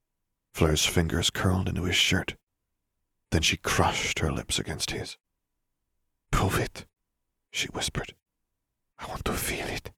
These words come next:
"We're outside." His fingers slipped into her hair. "Someone Fidelia's." Fleur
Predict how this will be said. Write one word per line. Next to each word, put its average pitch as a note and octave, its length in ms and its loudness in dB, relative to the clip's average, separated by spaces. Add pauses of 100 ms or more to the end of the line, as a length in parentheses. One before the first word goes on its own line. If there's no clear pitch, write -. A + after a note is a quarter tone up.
(1040)
"We're - 100 -4
outside." A#2 640 2 (720)
His - 200 -2
fingers D#2 400 4
slipped - 320 0
into - 140 0
her F2 180 4
hair. E2+ 220 4 (360)
"Someone B2+ 320 2
Fidelia's." - 1000 0 (720)
Fleur E2 300 4